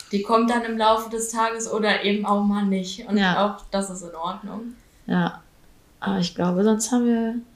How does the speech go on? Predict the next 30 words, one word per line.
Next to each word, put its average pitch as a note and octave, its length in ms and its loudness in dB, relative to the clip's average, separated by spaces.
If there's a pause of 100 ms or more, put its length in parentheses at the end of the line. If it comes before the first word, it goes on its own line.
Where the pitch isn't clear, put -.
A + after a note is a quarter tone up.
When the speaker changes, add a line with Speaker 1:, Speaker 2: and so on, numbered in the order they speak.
(500)
Speaker 2:
uns G3 160 -4
mit G#3 220 2
sehr, G#3 220 0
sehr A3 140 0
vielen G#3 520 0
verschiedenen G#3 580 2
Motivationsfragen G3+ 1200 0
so F#3+ 60 -6
beschäftigt. F#3 760 -6 (1400)
Speaker 1:
Ja, F#3 320 0 (100)
würde G#3+ 180 -2
ich G#3 140 -4
auch A3 140 0
sagen. F#3+ 260 0
Ich G3+ 100 -4
hoffe, G#3+ 220 -4
dass, G3+ 480 -2
äh, G#3 80 -14 (140)
alle G#3+ 460 0 (180)
Zuhörerinnen G#3+ 640 -2
und G3+ 120 -2
Zuhörer G#3 380 -4
da G3 180 -4
was - 380 -4 (580)
mitnehmen G#3 460 2
konnten G3+ 300 0
irgendwie G3 280 0
für F#3+ 200 -4
sich. G3+ 420 -2 (140)
Speaker 2:
Ja. G3 300 -2